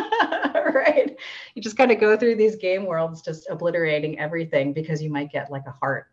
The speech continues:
or something out of it. So, um, so I guess what I'm saying, um, Veronica, is that I've sort of of two minds about it. Um, like, I want games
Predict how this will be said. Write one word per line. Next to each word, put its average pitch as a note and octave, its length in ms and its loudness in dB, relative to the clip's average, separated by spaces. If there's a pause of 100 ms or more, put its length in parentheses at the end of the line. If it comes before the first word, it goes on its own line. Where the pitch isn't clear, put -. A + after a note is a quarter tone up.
or C3+ 80 -18
something - 360 -20 (500)
out C#3 140 -6
of C#3 80 -10
it. C3+ 200 -10
So, D3+ 400 -4
um, D3+ 460 -4 (500)
so A#3+ 260 6
I A#3 80 6
guess C4+ 500 4
what G#3 220 2
I'm F#3+ 80 4
saying, F3 480 4 (260)
um, D#3 220 -4
Veronica, D#3+ 320 -4
is D3 120 -6
that D3 140 -2
I've D#3 160 -4
sort E3 160 -6
of D#3 100 -6 (120)
of D#3+ 220 -4
two F#3 180 -4
minds E3+ 380 -4
about G3+ 260 -4
it. G3+ 200 -2 (100)
Um, D#3+ 480 -2 (520)
like, F3 120 0
I E3+ 80 4
want E3+ 320 2
games D#3 480 -4